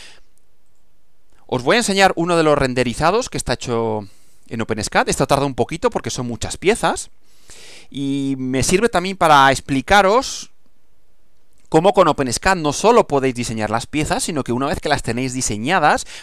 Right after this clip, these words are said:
podéis crear scripts en OpenSCAD que os junten todas las piezas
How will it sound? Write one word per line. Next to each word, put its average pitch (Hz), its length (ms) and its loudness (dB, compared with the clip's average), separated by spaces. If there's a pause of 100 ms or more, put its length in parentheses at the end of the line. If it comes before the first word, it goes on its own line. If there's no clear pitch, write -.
podéis 127 280 0
crear 175 360 4
scripts - 480 -2
en 147 100 -2
OpenSCAD 117 720 0 (240)
que 131 140 4
os 117 80 2
junten 185 480 -2
todas 104 220 -2
las 95 180 -6
piezas 185 500 -4